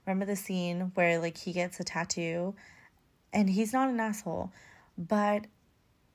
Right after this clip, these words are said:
some of his behavior is very wounded from his past, from his childhood. But if you're in a relationship and your partner's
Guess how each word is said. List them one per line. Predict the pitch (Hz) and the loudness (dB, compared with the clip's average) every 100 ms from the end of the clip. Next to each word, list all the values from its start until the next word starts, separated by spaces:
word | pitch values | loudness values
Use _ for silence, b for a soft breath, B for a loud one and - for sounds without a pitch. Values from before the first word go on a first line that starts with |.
| _ _ | _ _
some | 185 262 277 | 0 2 2
of | 381 | 0
his | 349 302 | -4 -4
behavior | - 190 160 175 175 196 220 240 - | -2 -4 -2 -4 -2 -2 -2 -2 -4
is | 202 180 | -6 -4
very | 190 220 311 | -2 0 2
wounded | 233 175 196 220 170 87 - 208 B B B B | 0 0 0 0 -2 -2 -4 -8 B B B B
from | - 196 180 | -2 0 0
his | 165 190 185 | 0 -4 -4
past, | - - 180 - - - - - _ | -8 -8 -6 -8 -10 -10 -12 -16 _
from | - 190 | -4 -2
his | 185 | -2
childhood. | - - 220 220 196 190 185 185 B B B _ _ _ _ | -4 -6 -2 -2 -2 -4 -4 -6 B B B _ _ _ _
But | 202 | -8
if | 226 226 | -8 -6
you're | 226 | -8
in | 269 | -6
a | 254 | -6
relationship | 190 180 180 - 196 214 214 214 | -4 -4 -6 -8 -6 -4 -6 -6
and | - 190 190 190 180 180 180 - | -6 -2 -2 -2 -2 -4 -6 -8
your | - 185 | -6 -6
partner's | 190 - 208 | -6 -4 -4